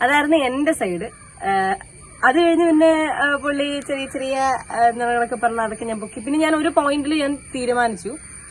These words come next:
ഞങ്ങൾ അങ്ങോട്ടും ഇങ്ങോട്ടും വേറൊരു തരത്തില് റിലേഷൻഷിപ്പിലേക്ക് അപ്പോഴും പോയിട്ടില്ലേ.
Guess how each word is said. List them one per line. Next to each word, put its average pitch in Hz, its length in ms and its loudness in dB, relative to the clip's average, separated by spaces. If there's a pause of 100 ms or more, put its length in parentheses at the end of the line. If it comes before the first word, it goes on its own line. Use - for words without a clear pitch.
(180)
ഞങ്ങൾ 208 280 -2
അങ്ങോട്ടും 262 220 2
ഇങ്ങോട്ടും 302 320 0
വേറൊരു 254 400 4
തരത്തില് 302 440 0
റിലേഷൻഷിപ്പിലേക്ക് 277 600 -2
അപ്പോഴും 302 260 -2
പോയിട്ടില്ലേ. 269 460 -2